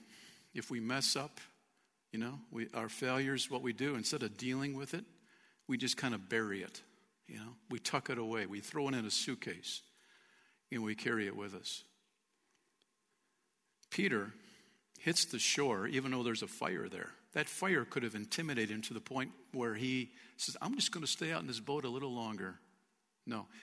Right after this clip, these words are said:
he got to where Jesus was. He got to where that fire was because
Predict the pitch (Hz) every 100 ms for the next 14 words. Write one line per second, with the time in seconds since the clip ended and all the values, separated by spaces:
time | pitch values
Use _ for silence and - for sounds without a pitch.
0 | - - 123 151 151 147 123 110 117 139
1 | 110 104 - 107 110 - 120 131 127 135
2 | 117 107 - - 151 131 101 95 107 -
3 | - - - - 120 - 131 123 120 113